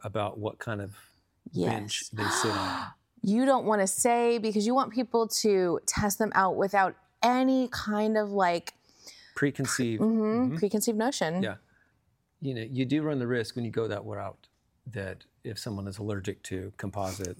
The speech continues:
Speaker 1: or plastic,
Speaker 2: Right.
Speaker 1: then
Speaker 2: So if you are allergic, you can email us or message us on Instagram.
Speaker 1: Yeah.
Speaker 2: We'll let you know what it is, but everyone else, just try 'em out and
Speaker 1: Yeah.
Speaker 2: see what you think.
Speaker 1: You will have to sign an N D A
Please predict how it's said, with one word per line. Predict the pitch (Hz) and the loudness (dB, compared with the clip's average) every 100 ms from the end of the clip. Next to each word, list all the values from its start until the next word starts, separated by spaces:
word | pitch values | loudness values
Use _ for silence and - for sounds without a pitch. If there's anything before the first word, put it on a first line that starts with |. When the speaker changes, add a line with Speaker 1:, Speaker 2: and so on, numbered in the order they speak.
| 139 | -12
Speaker 1:
or | 95 92 92 _ _ _ _ | -10 -10 -12 _ _ _ _
plastic, | - 95 92 - 98 - - - - | -8 -8 -8 -12 -12 -14 -20 -6 4
Speaker 2:
Right. | 185 147 - _ | 4 4 -4 _
Speaker 1:
then | 131 107 104 95 95 | -8 -6 -4 -4 2
Speaker 2:
So | 262 | 4
if | 277 285 | 4 4
you | 302 302 - | 4 4 6
are | 220 240 | 6 6
allergic, | 254 254 240 254 - _ | 4 2 4 2 0 _
you | 214 214 | -2 2
can | 233 214 196 180 - 226 | 2 2 0 -2 -2 0
email | 214 202 196 | 2 2 4
us | 190 190 - | 2 2 0
or | 185 175 175 - _ - | 2 2 2 -2 _ -6
message | 180 180 196 214 | 0 0 2 2
us | 220 202 | 2 2
on | 180 | 0
Instagram. | 175 185 196 208 214 - | 0 -2 0 0 0 -2
Speaker 1:
Yeah. | 123 95 | -2 2
Speaker 2:
We'll | 220 294 | 6 6
let | 277 185 | 6 2
you | 185 180 190 | 2 4 4
know | 214 240 | 4 4
what | 285 | 4
it | 302 320 | 2 2
is, | 339 320 | 0 0
but | - 214 - | 4 4 6
everyone | 208 208 220 233 240 | 4 4 2 4 4
else, | 359 453 - - _ _ _ - | 2 2 -2 -4 _ _ _ 0
just | 403 - | 2 2
try | - 440 | 4 4
'em | 440 480 | 4 2
out | - - | 0 0
and | 233 247 | 0 2
Speaker 1:
Yeah. | 214 | 2
Speaker 2:
see | 269 262 | 2 2
what | 240 240 | 0 0
you | |
think. | 226 196 - - - _ _ - - | -2 -2 -4 -14 -18 _ _ -20 -12
Speaker 1:
You | 220 143 | 0 2
will | 160 180 | 4 2
have | 165 | 0
to | 143 | 0
sign | 156 147 131 | 0 2 0
an | 123 | 0
N | 127 | 2
D | 120 113 | 2 2
A | 107 107 | 0 -2